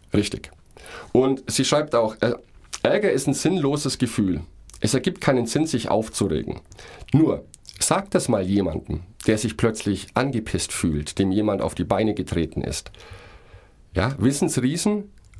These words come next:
Umsetzungszwerge. Wie gehe ich mit Situationen um, wo ich angegriffen werde?“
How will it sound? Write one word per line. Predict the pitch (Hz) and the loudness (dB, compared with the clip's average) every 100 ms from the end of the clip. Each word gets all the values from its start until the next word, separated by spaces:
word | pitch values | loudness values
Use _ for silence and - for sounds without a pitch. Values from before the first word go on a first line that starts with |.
| - | -2
Umsetzungszwerge. | - 127 123 - 123 - - 90 78 - - - - - - | 0 2 0 0 0 -2 0 0 0 -4 -8 -16 -18 -12 0
Wie | 131 220 | 2 2
gehe | 214 185 | 2 0
ich | 160 | 0
mit | 139 131 | 0 0
Situationen | - 123 110 98 - 110 143 135 - | 0 0 0 0 0 2 2 0 -2
um, | - 127 180 175 - | 2 2 2 -4 0
wo | 110 120 - | 0 0 -2
ich | 117 - | -2 0
angegriffen | 113 113 110 - 80 82 | -2 0 -2 -2 -2 -2
werde?“ | 73 55 57 | -2 -4 -8